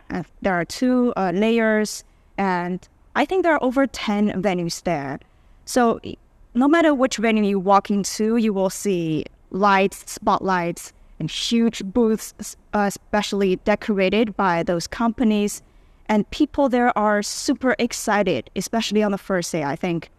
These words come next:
There are, I think what stood out for you, especially on the first day, is that they are debuting their products. And many of those products are put in front of Chinese customers around the world for the very first time.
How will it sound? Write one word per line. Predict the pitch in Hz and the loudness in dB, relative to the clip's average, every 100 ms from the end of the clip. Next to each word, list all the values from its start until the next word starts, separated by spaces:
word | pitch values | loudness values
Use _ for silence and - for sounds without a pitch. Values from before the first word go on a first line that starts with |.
| - | -2
There | 214 | 0
are, | 202 196 - - _ - | 2 -2 -6 -18 _ -2
I | |
think | 294 349 311 | 0 2 0
what | - 240 - | 0 0 0
stood | - 240 233 | -2 -2 2
out | 214 202 | 2 2
for | 214 | -2
you, | 190 214 202 - | 2 2 0 -2
especially | 185 196 185 190 | -4 -4 -2 -2
on | |
the | 175 | -4
first | - 190 180 | -4 -4 -2
day, | 185 165 196 | -2 0 0
is | 196 190 | 0 -2
that | 190 180 | -2 -2
they | 208 208 | 0 2
are | 196 190 185 - _ - | 2 0 -2 -8 _ 2
debuting | 277 277 277 254 240 | 4 4 4 4 4
their | 226 220 | 4 0
products. | - - 175 135 - - | -2 -2 0 0 -4 -4
And | 196 | -2
many | 220 285 311 - | 2 4 4 2
of | 247 247 | -2 0
those | 240 233 | 0 0
products | - - 220 208 196 - - | -2 -2 2 2 0 -6 -2
are | 214 220 240 | 2 4 2
put | 233 - 226 214 | 0 -6 -2 0
in | - 208 | 0 -2
front | - 208 | 0 0
of | 196 | 0
Chinese | - 196 196 - | -2 -2 -2 -2
customers | - 180 - 185 170 175 - _ _ - | -2 -4 -2 -2 -2 -6 -10 _ _ -6
around | 220 214 220 220 | 0 4 6 6
the | 208 | 2
world | 202 202 190 | 2 2 2
for | - | -2
the | 202 | -4
very | 190 208 214 208 | -2 2 2 0
first | 208 - 202 196 - | -4 -2 -2 0 -4
time. | - - 202 170 143 | -8 -4 -2 0 -2